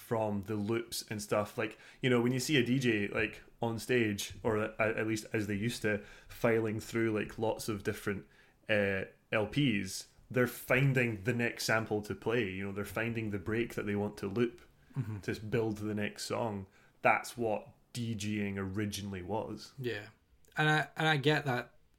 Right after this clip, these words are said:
Speaker 2: we, I don't have much to say about the, the art of D J-ing or the, the skill that's in it. I, and I think I said at the beginning, I don't think I'm in any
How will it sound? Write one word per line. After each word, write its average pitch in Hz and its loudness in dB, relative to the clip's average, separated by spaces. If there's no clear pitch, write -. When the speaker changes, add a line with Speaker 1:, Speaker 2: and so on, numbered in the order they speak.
Speaker 2:
we, 120 2
I 151 8
don't 160 8
have 139 10
much 143 2
to 131 0
say 139 8
about 135 4
the, 123 2
the - -10
art 127 -2
of 135 0
D 156 2
J-ing 170 0
or 123 0
the, 117 -6
the 113 -8
skill 131 2
that's 131 2
in 156 4
it. 180 2
I, 131 2
and 143 6
I - -2
think 170 0
I 143 0
said 135 2
at 131 -2
the 120 -10
beginning, 117 2
I 113 -2
don't 147 0
think 143 -4
I'm 117 -4
in 117 -12
any 143 6